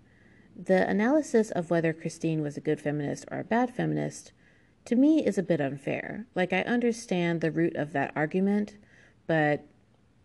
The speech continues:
really, it's still a bit unfair to me. Because I think Christine did what she could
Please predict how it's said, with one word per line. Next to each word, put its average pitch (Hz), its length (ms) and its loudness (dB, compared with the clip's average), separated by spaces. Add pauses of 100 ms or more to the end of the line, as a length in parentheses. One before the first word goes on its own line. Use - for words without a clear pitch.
(180)
really, 240 360 8
it's 175 200 2
still 175 220 4
a 165 60 4
bit 160 200 2
unfair 131 340 -2
to 69 80 -6
me. - 300 -10 (1040)
Because 185 320 0
I 180 140 0
think 196 280 -2
Christine 180 480 -4
did 151 400 0
what 143 260 -2
she - 180 -6
could 139 520 -2